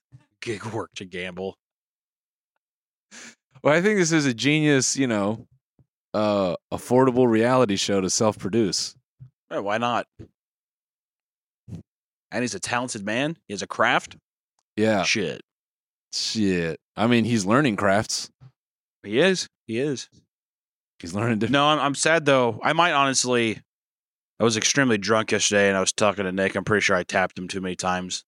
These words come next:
Speaker 2: And I was like, "Dude, might push the,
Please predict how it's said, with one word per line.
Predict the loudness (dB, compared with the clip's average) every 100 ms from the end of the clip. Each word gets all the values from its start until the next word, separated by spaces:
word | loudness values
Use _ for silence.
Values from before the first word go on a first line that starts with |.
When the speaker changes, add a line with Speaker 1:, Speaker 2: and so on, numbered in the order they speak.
| _
Speaker 2:
And | -8
I |
was | -8
like, | -8 -6
"Dude, | -2 0 0 -4 _ _ _ _ 0
might | 2 2 -2
push | 0 2 2 2
the, | 0